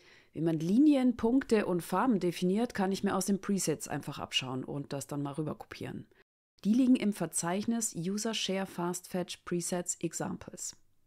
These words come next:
Wenn ihr so wie ich Code O S S als Flatpak installiert habt, könnt ihr auf dieses Verzeichnis aber gar nicht zugreifen,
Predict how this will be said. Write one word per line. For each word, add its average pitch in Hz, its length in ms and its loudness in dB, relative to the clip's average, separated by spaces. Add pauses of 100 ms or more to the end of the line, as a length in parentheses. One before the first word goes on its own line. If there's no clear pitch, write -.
(880)
Wenn 196 340 2
ihr 240 120 4
so 220 200 0
wie 208 200 0
ich - 360 0
Code 277 360 0
O 180 80 4
S 180 140 2
S 180 180 -2
als 170 140 -4
Flatpak 254 360 -2
installiert 196 400 0
habt, 233 160 0
könnt 220 160 0
ihr 226 60 2
auf 190 80 -2
dieses 202 280 -2
Verzeichnis 190 500 0
aber 190 180 0
gar 190 100 0
nicht 196 200 -4
zugreifen, 185 760 -2